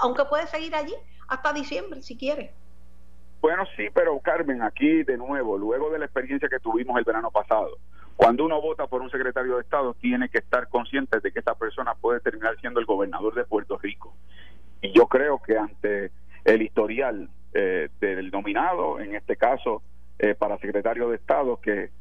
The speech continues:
Speaker 2: fundamentalmente es como un colector de aportaciones económicas del P N P,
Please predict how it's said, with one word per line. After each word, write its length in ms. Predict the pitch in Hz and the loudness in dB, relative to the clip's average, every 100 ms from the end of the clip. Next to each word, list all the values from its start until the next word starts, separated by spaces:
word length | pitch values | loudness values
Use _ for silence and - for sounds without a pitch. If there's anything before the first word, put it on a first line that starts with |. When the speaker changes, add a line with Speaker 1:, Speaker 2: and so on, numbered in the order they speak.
| - | -6
Speaker 2:
fundamentalmente 1040 | - 131 117 113 110 127 131 139 - 123 123 | 2 4 4 -2 -2 -2 -2 -4 0 0 0
es 60 | |
como 300 | - 123 113 | 0 -2 0
un 140 | 113 131 - | -2 -2 2
colector 760 | 135 110 104 - 139 123 113 - - - | 2 2 -2 -2 -2 -2 -4 -8 -10 -8
de 180 | - 104 | 2 4
aportaciones 600 | 104 101 98 104 113 123 | 4 -2 -4 -4 -2 -2
económicas 600 | 120 117 120 120 - 101 | 2 2 2 -2 2 2
del 180 | 104 98 | 2 0
P 120 | 120 | -2
N 160 | 117 110 | -2 -2
P, 160 | 123 | -2